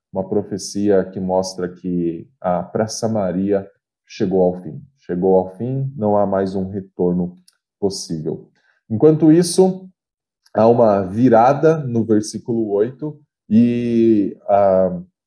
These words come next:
a gente olha para Miqueias, agora se direciona. Já tava falando a Jerusalém, mas agora passa a falar a respeito de Judá.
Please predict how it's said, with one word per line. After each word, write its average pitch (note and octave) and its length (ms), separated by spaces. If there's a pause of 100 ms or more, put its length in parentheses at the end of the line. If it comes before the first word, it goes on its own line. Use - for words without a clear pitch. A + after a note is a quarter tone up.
(540)
a F2+ 40
gente G#2 300
olha G#2+ 160
para G#2+ 180
Miqueias, A2+ 720
agora G#2 360
se - 180
direciona. G#2 580
Já A2 180
tava D#3+ 500 (100)
falando C#3 380
a C#3+ 80
Jerusalém, C3 680 (220)
mas B2 160
agora B2 300
passa D3+ 320
a C3+ 80
falar B2 320
a D3+ 40
respeito D3 640
de C#3+ 220
Judá. D3+ 500